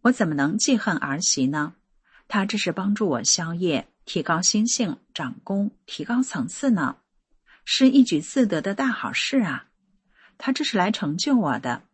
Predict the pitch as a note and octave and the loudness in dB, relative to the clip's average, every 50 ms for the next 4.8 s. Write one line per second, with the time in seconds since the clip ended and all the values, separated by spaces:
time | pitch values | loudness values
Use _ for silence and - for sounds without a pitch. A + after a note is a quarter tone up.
0 | _ _ _ _ _ _ _ _ _ _ _ _ _ _ _ - - - A3+ A3 | _ _ _ _ _ _ _ _ _ _ _ _ _ _ _ -10 -4 0 0 0
1 | G#3 - E3 C#3+ D#3 E3+ - F3 E3 C#3+ A#2 - - F#3 C#3 D#3 - A#3+ A#3+ G3 | 2 2 0 0 -2 -2 -4 -2 0 0 0 0 0 0 -2 -2 -4 -4 -4 -4
2 | E3 - - - D#3+ C3+ - - _ _ _ _ _ _ _ _ _ _ _ - | -4 -4 -2 0 0 0 0 -4 _ _ _ _ _ _ _ _ _ _ _ -6
3 | - - B3+ B3+ B3+ C4+ C4+ C4+ A3+ E3+ F#3 A3+ A#3 F#3 E3 E3+ G#3 C4 - - | 0 4 4 4 4 4 4 4 4 4 4 2 2 2 2 2 2 0 0 -2
4 | - C3 G#2+ B2+ - - - B2 B2+ C#3 D#3 D3+ D3 D3+ - | -6 -6 -4 -4 -4 -2 0 0 0 0 -2 -2 -4 -8 -10